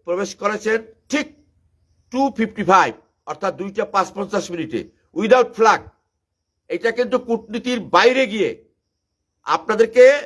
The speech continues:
বুঝতে হবে যে কূটনীতির বাইরে গিয়ে without flag, একই গাড়িতে কূটনীতির বাইরে গিয়ে, আবার আমি বারবার বলছি, তিনজন রাষ্ট্রদূত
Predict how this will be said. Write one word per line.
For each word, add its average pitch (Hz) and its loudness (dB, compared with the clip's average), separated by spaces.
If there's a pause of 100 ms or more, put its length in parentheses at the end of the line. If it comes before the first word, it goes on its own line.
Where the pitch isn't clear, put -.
(160)
বুঝতে 226 -6
হবে 165 2
যে 143 -14
কূটনীতির 226 -16
বাইরে 185 0
গিয়ে 240 2
without 220 2 (140)
flag, 202 4 (800)
একই 294 0
গাড়িতে 247 0 (320)
কূটনীতির 240 -8
বাইরে 277 6
গিয়ে, 220 -4 (100)
আবার 180 2
আমি 147 -10
বারবার 190 2
বলছি, 156 -10 (1300)
তিনজন 220 2
রাষ্ট্রদূত 196 2